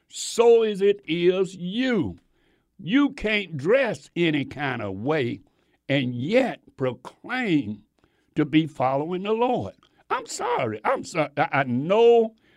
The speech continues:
that's not popular, but when you chose, when you have been chose of God, you got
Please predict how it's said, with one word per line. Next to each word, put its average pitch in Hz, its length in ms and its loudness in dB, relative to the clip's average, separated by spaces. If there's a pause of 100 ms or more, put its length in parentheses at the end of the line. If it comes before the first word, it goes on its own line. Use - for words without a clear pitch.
(140)
that's - 280 0
not 131 400 -4
popular, 190 640 -2 (380)
but 139 200 0
when 151 380 2
you 302 360 0
chose, 131 560 2
when 170 460 -2
you 294 340 6
have 165 300 0
been 123 300 -2
chose 131 600 -2
of 98 220 -10
God, 101 340 -6 (340)
you 208 360 0 (180)
got 208 320 2